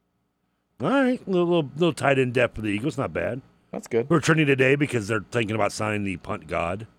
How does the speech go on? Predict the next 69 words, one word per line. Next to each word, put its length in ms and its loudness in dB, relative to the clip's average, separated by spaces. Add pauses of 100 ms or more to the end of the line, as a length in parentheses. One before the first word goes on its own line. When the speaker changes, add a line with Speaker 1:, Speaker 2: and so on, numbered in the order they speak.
(260)
Speaker 2:
I 80 8
saw 320 8
that. 120 4
I 40 2
saw 180 4
he 60 4
was 100 -2
trending. 340 -2
Speaker 1:
Which 220 0
I'm, 280 -2
I, 120 -2 (220)
I 140 4
hope, 160 -2
I 100 0
hope 160 4
they 120 0
sign 360 2
him. 80 -6
Speaker 2:
Yeah, 80 2
why 140 4
Speaker 1:
He's 80 4
Speaker 2:
not? 60 0
Speaker 1:
a 40 -2
Speaker 2:
He 60 -2
was, 120 -2
Speaker 1:
great 220 4
punter. 320 -6
Speaker 2:
he's 120 -6
innocent, 280 -2
apparently. 400 -12
Speaker 1:
But 80 6
everybody, 300 6
everybody's 340 6
like, 160 2
"How 160 4
can 140 -2
you 100 -2
dare 360 2
sign 320 2
him? 80 -6
He 100 2
was 160 0
accused." 720 -4
I'm 80 -8
Speaker 2:
He 60 -8
Speaker 1:
like, 60 -4
Speaker 2:
was 100 -6
falsely 440 2
accused. 260 0
Speaker 1:
Yeah, 160 8
he 100 6
was 220 2
<laughs> 280 4
found 300 2
innocent, 500 -2
completely 460 0
innocent 320 -2
of 120 -6
all 200 0
of 100 -12
it. 60 -4
Speaker 2:
Yeah. 160 -2 (540)
Speaker 1:
Yeah, 160 0
sign 340 2
him. 80 4
We 80 4
need 120 4
a 100 4
punter. 440 -2